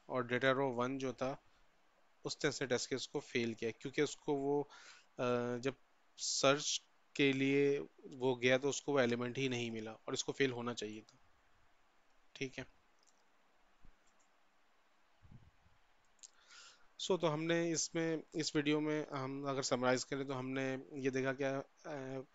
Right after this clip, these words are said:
जो application level चीज़ें हैं वो हम app dot config में रखेंगे और वहाँ से हम get करेंगे, और जो हमारा test data है जो testing के लिए यूज़ होगा वो हम external source में रखेंगे। अ, in this particular case, अ,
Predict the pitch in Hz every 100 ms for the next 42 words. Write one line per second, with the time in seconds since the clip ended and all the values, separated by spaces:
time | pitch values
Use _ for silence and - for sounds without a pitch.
0 | - - 127 127 131 131 - 143 135 143
1 | 131 127 135 131 131 139 - 131 131 135
2 | 139 123 117 139 139 135 - 147 143 139
3 | 123 117 123 - 151 147 143 143 151 147
4 | 151 143 - - - - - 156 151 143
5 | 147 156 - 139 135 127 113 117 107 107
6 | _ 123 113 120 123 127 127 127 123 -
7 | 143 135 131 127 131 127 123 120 117 -
8 | - - 139 135 139 135 - 139 139 -
9 | 135 127 147 135 139 147 151 131 - -
10 | - - 135 127 - 165 156 147 135 139
11 | - 135 135 139 139 143 127 - 143 135
12 | 127